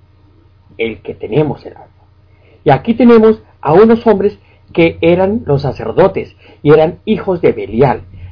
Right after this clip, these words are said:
Belial, y no tenían conocimiento de Jehová. Eso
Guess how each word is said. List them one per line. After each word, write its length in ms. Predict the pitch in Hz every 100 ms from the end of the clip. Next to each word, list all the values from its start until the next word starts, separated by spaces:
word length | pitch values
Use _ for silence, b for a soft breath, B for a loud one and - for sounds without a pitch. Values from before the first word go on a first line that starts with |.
| B -
Belial, 400 | 104 120 - - -
y 120 | - 196
no 340 | 175 190 247
tenían 560 | 269 262 254 202 147 139
conocimiento 840 | 143 127 110 120 135 135 143 143 -
de 100 | 110
Jehová. 540 | - 95 90 120 - b b b b -
Eso 400 | - - 147